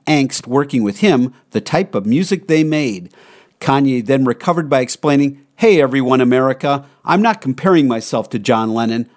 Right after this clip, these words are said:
I'm just saying I'm angst a bit like John Lennon."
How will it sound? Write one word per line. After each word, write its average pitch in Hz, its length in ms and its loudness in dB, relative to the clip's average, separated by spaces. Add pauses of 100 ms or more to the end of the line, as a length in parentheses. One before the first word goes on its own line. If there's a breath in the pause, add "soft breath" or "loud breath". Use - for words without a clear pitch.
I'm 185 200 0
just 160 200 -2
saying 135 340 0 (240)
I'm 160 180 0
angst 156 460 -2
a 120 40 -6
bit 113 260 -4
like 110 180 -8
John 110 260 -2
Lennon." 101 400 -6